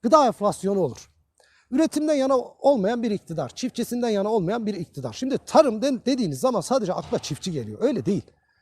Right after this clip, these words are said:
Yani pazar, market, manav, kasap yangın yerine dönüyorsa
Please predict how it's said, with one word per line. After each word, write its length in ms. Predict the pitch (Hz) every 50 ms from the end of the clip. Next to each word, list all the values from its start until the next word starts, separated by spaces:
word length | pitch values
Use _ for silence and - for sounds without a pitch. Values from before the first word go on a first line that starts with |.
| _ _ -
Yani 300 | 202 226 214 202 185 160 - _ _ _ _ _ _ _ _
pazar, 280 | - 240 226 240 226 208
market, 400 | 196 226 226 202 - 214 196 -
manav, 300 | 196 220 214 202 160 117 - _ _ _ _ -
kasap 320 | - 208 - 196 165 - _ _ _ _ _ _ _ -
yangın 460 | 160 170 214 247 240 185 254 277 240
yerine 500 | 208 190 208 208 202 196 196 185 147 139
dönüyorsa 540 | 165 208 262 349 330 294 - - 254 247